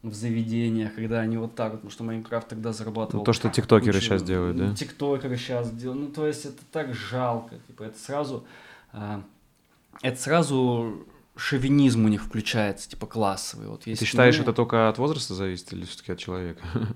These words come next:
Speaker 1: Это
Speaker 2: Потому что
Speaker 1: зависит от человека, но, типа, с возрастом как бы приходит мудрость. Вот.
Speaker 2: Мгм.
Speaker 1: Другое дело, что как бы иногда возраст приходит один,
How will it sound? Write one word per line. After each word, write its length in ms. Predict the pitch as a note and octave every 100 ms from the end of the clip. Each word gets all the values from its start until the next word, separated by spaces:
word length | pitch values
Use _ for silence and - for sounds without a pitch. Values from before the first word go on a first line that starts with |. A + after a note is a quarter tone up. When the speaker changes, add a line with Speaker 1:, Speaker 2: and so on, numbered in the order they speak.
| - -
Speaker 1:
Это 120 | A2+
Speaker 2:
Потому 180 | - A#2
что 80 | A2
Speaker 1:
зависит 360 | A#2+ B2 - B2+
от 80 | B2
человека, 500 | A#2+ A#2 B2+ B2+ A2
но, 240 | A2+ A2
типа, 260 | A2 A2+ A2+
с 140 | -
возрастом 520 | A#2 C3+ A#2+ - A2
как 120 | A2 A2
бы 60 |
приходит 500 | G#2 A2 - A#2+ A2+
мудрость. 520 | A#2+ A#2+ G#2+ F#2+ - -
Вот. 180 | G#2 G2+
Speaker 2:
Мгм. 60 | F#2+
Speaker 1:
Другое 220 | F#2 B2
дело, 220 | A#2 A#2+
что 400 | A#2 - A2+ A2 G#2+
как 100 | A2+
бы 300 | A2+ G#2+ G#2
иногда 280 | A2 A2 A#2
возраст 340 | A#2 A2+ G#2+
приходит 400 | A#2+ - B2+ A#2
один, 380 | B2 C#3 G#3+ G#3+